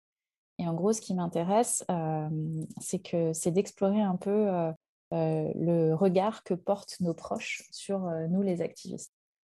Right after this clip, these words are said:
En fait, euh, nous, on est toujours en train de s'énerver, on voit un truc dans l'actu, « Ouais, c'est pas possible, ok, on fait une réunion, on organise ça, on fait telle campagne, on fait telle pétition, on va faire telle marche, et cetera. » Et donc, on, on a cette espèce d'effervescence et, comme on en discutait tout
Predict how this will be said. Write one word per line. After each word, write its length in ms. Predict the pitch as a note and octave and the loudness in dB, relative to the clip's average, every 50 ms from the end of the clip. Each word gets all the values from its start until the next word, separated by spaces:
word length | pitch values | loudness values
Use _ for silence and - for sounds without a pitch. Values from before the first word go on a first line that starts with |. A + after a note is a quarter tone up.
| _ _ - | _ _ -2
En 60 | G3 G3 | -2 0
fait, 120 | G3 - | 0 0
euh, 300 | F3+ E3+ E3 D#3+ D#3 D3+ | 0 0 2 0 0 2
nous, 120 | F3 F#3 | 2 2
on 120 | G3 G3 F3+ | 2 2 0
est 100 | D#3+ D#3+ | 0 -2
toujours 220 | - - F#3+ G3 | -4 -4 -2 -2
en 80 | F#3+ F3+ | -2 -2
train 160 | - - F3 | -4 -6 -8
de 60 | F3 | -8
s'énerver, 520 | - - E3 E3 D#3 D3+ E3+ G3 G3+ G3 F#3+ | -6 -6 -6 -4 -4 -2 2 4 4 4 4
on 120 | F3+ E3 | 2 0
voit 120 | - D3+ | -2 -4
un 60 | D#3 D#3+ | -4 -4
truc 180 | - - F3 | -4 -4 -4
dans 80 | E3+ D#3 | -2 -2
l'actu, « 320 | D#3 D#3 - - - - | -4 -4 -6 -8 -10 -8
Ouais, 200 | G#3+ G#3 - A3 A3 | -8 -8 -8 -6 -4
c'est 160 | - - - | -4 -4 -2
pas 80 | G#3 | -2
possible, 340 | G3+ - G#3+ G3+ - A3+ G#3+ - | -2 -2 -2 -2 -2 -4 -2 -2
ok, 180 | A3+ A3 - A#3+ A#3 A3 | -2 -4 -2 -4 -4 -4
on 40 | G3 | -4
fait 100 | - G#3 G3+ | -2 -2 -2
une 60 | G#3 | 0
réunion, 280 | G3 G#3+ A3 A3+ G#3 | 2 2 2 2 2
on 80 | F#3+ F#3+ | 0 0
organise 400 | F#3 F3+ F#3 F#3+ F#3+ F#3+ G3 - | -2 -2 -2 -2 -2 -4 -4 -4
ça, 320 | - B3 A#3+ A#3 A3 A3 - _ _ _ _ _ - | -6 -4 -4 -4 -6 -8 -10 _ _ _ _ _ -10
on 60 | F3+ | -6
fait 120 | - G3 F#3 | -2 -2 0
telle 200 | F#3 F#3 F#3 - | 0 0 -2 -2
campagne, 520 | - F#3+ F#3+ - A#3+ B3 A#3+ A3+ A3 G3+ | -4 -4 -2 0 0 2 2 2 0 0
on 60 | F#3+ | 0
fait 160 | F#3+ - G3 F#3+ | -2 -2 -4 -2
telle 160 | F#3+ F#3 F#3 | 0 -2 0
pétition, 600 | F#3 F#3 - - F3+ - - B3 B3+ B3 A#3 G#3+ | -2 -4 -6 -6 -8 -4 0 2 4 6 4 4
on 40 | F#3+ | 2
va 120 | F3+ E3+ | 0 -4
faire 160 | E3+ - F3+ - | -4 -6 -8 -4
telle 180 | - F3+ F#3 F#3 | -2 -2 0 0
marche, 320 | G#3+ A#3+ A#3 A3 - - | 0 -2 -2 -2 -4 -6
et 80 | - F3 | -6 -4
cetera. » 400 | - E3+ D#3+ F3+ F#3+ A3 A#3 A3 | -4 -4 -4 -2 -2 0 2 2
Et 60 | G3 | 2
donc, 160 | E3+ E3+ D#3+ - - | 0 0 -2 -4 -6
on, 140 | E3 D#3+ - _ _ _ _ _ _ _ - | -8 -8 -8 _ _ _ _ _ _ _ -2
on 100 | F3+ F3+ | 0 0
a 80 | F#3 | 0
cette 180 | F#3+ - F3+ - | 2 0 0 0
espèce 300 | F3 F3 - - G#3 G3 | -2 -2 2 2 2 4
d'effervescence 920 | F3 F3+ F#3 F3+ - F#3+ F3+ F#3 F3+ F3+ F#3 F#3+ - G#3+ G#3 G#3+ G#3+ - - | 4 2 2 0 0 -4 -2 -2 0 -2 -2 -2 -2 -2 -2 -2 -2 -2 -2
et, 260 | F3 E3 E3 D#3+ D#3+ - | 0 0 0 -2 -2 -4
comme 140 | - E3+ E3+ | -4 -2 -2
on 100 | E3 E3 | -2 -2
en 60 | E3 E3 | -2 -2
discutait 400 | E3 E3 - - - - F3+ F3+ | -4 -4 -6 -6 -4 -2 -2 -2
tout 100 | F3+ | -2